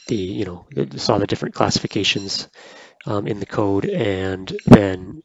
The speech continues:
the fire separations bequine-, uh, uh, between those major occupancies, basically. Now we're just gonna cruise ahead to, um, section three point two, and,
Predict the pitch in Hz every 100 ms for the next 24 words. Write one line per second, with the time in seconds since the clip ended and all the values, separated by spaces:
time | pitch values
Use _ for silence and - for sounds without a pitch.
0 | - 107 95 - 95 92 - - 104 90
1 | - 95 92 - - - 95 95 - -
2 | 143 120 135 180 131 - 127 - - -
3 | - - - 120 101 101 92 95 95 101
4 | 98 - - - - - - - - -
5 | _ _ _ _ _ _ _ _ - _
6 | 131 120 120 110 - 107 - 117 107 95
7 | 104 98 - 107 98 101 - 98 95 95
8 | 92 - - - - 101 92 90 - -
9 | - _ _ - - - _ - - -
10 | 131 - - 123 101 101 131 - - -
11 | - - - - - - - 117 113 110
12 | 110 110 110